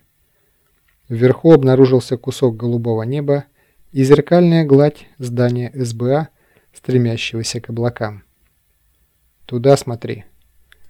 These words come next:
Полковник ткнул пальцем перед собой. На горизонте обнаружилась маленькая серебристая капля.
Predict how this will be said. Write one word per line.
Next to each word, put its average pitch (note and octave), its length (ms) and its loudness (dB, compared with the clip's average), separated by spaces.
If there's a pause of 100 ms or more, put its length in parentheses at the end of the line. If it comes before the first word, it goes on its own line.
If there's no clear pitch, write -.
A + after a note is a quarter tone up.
(300)
Полковник F#3 640 4 (240)
ткнул E3+ 360 4
пальцем C3+ 420 0
перед B2 260 0
собой. A2 380 -4 (1120)
На C3 120 4
горизонте D#3 480 8
обнаружилась E3+ 640 2
маленькая C#3+ 440 -4
серебристая A#2+ 640 -6
капля. A2 420 -10